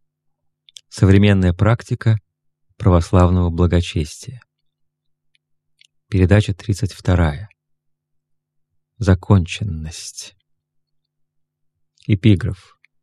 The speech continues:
«Ревнуйте о дарах больших,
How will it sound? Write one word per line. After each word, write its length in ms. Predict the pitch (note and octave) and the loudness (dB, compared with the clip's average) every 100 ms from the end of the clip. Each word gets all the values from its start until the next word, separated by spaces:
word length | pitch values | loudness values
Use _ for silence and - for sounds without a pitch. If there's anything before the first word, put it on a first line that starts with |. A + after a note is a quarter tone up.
| _ _ _ _ _ _ _ _ _ _ _ _ | _ _ _ _ _ _ _ _ _ _ _ _
«Ревнуйте 760 | A2 G#2 G2 G#2+ B2+ B2+ - A#2+ - | 4 6 6 6 6 4 2 0 2
о 100 | G#2 | 4
дарах 640 | G#2 G#2 A#2 A2+ - - - | 4 6 4 0 -6 -16 -10
больших, 880 | F2 A2 G#2 - - - - - | -2 0 0 -4 -14 -16 -20 -20